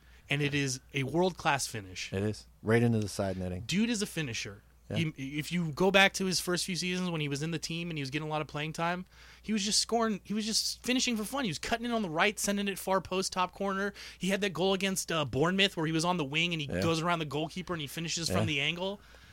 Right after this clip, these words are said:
Speaker 1: Dude can finish. He's got his confidence back. He believes he belongs at Liverpool.
Speaker 2: Oh, yeah.
Speaker 1: Jurgen Klopp believes in him again. And he's probably, he's been part of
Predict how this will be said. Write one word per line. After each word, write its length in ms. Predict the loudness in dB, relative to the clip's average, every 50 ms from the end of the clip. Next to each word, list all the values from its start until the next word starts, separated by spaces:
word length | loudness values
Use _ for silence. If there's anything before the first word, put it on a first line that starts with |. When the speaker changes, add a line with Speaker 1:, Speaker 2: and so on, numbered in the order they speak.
| -20 -20 -10 0
Speaker 1:
Dude 180 | 2 2 4 4
can 100 | 0 -4
finish. 320 | -2 0 0 0 0 -2
He's 100 | -4 -4
got 160 | 0 2 2
his 100 | 2 0
confidence 440 | 0 0 0 0 0 -2 -6 -6 -2
back. 260 | -2 0 -2 -2 -4
He 180 | -6 -6 -4 -2
believes 440 | 0 0 -2 0 2 2 2 2 2
he 100 | 0 0
belongs 460 | -2 -2 -2 -2 -2 -2 -2 -2 -2
at 60 | -2
Liverpool. 560 | -2 -2 -4 -4 -6 -8 -4 -2 -2 -2 -4 -6 -14 -16 -10
Speaker 2:
Oh, 100 | -6 -4
yeah. 160 | -4 -4 -6 -8 -14 -20 -20 -14 -8
Speaker 1:
Jurgen 300 | -2 -2 0 0 0 -2
Klopp 300 | 0 2 2 2 2 0
believes 380 | -4 -2 -2 0 -2 -2 0 0
in 80 | 0
him 120 | 0 0 0
again. 380 | 0 0 0 0 0 -2 -6 -12 -16 -20 -20 -20 -20 -20 -20 -20 -20 -4 -2
And 160 | 0 0 0
he's 120 | 0 -2
probably, 340 | -2 0 0 0 0 0 -2 -2
he's 160 | -6 -6 -2
been 200 | 0 2 2 2
part 220 | 2 0 0 2 2
of 120 | 0 -2